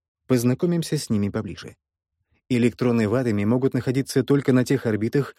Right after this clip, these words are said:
которым соответствуют вполне определенные значения энергии.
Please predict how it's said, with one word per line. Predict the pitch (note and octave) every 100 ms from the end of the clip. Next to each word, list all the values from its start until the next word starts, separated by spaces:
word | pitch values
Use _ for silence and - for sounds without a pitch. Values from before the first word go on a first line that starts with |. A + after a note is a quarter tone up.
| _ _ -
которым | A2 D#3 D#3+
соответствуют | D3 D3 C#3 D3+ D#3 D#3
вполне | - C#3+ C3+ C3+ D3
определенные | C#3+ C#3 B2+ B2+ B2+
значения | A#2+ B2 - G2 G#2 A2+
энергии. | G#2 - - -